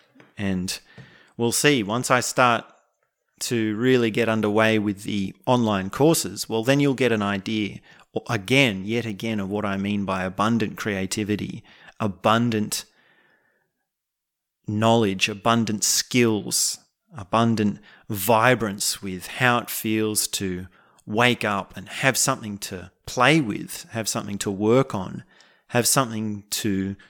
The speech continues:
develop, have something to research, something to learn about. This is, this is all the stuff that is the core of the good life.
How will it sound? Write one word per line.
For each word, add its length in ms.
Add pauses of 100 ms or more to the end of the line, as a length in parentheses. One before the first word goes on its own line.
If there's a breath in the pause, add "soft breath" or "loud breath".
develop, 640 (320)
have 220
something 440
to 500 (340 soft breath)
research, 800
something 320
to 120
learn 360
about. 340
This 180
is, 280 (340 loud breath)
this 160
is 120
all 400
the 120
stuff 640
that 160
is 200
the 120
core 800
of 460 (880)
the 100
good 300
life. 580